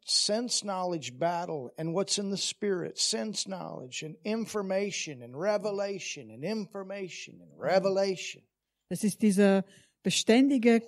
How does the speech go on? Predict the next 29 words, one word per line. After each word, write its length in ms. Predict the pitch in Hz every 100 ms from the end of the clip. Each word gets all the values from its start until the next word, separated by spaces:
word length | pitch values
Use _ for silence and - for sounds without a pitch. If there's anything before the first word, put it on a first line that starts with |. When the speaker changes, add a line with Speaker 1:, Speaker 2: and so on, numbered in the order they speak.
| -
Speaker 2:
Kampf, 680 | - - 202 226 302 247 -
der 280 | 214 202 180
wirklich 420 | 208 220 208 -
im, 240 | 208 202 -
in, 220 | 185 185
in 200 | 185 180
dem, 440 | 175 175 170 170 - _ _ _
in 180 | 196 175
den 380 | 170 165 156 -
Sinnen 480 | - - 240 285 247
des 240 | 208 -
Geistes 640 | - 196 240 - 190 160 -
halt 180 | 180 175 -
stattfindet. 960 | - - 247 - - 220 220 220 226 - - - _ -
Man 180 | 196
bekommt 400 | 185 185 220 220
Information, 960 | 226 190 214 196 202 - 240 233 254 240
man 220 | 202 185
bekommt 340 | 170 - 202 196
Offenbarung, 600 | - 202 185 208 226 214
Informationen, 760 | 190 196 185 185 - 226 226
Offenbarung. 680 | 214 180 196 180 202 208 202
Das 160 | 185 -
ist 140 | -
dieser 280 | 185 190 185 - _ _ _ _ -
Kampf, 360 | 226 254 233
der 140 | 196 165
da 100 | 165
stattfindet. 760 | - 233 - 185 180 202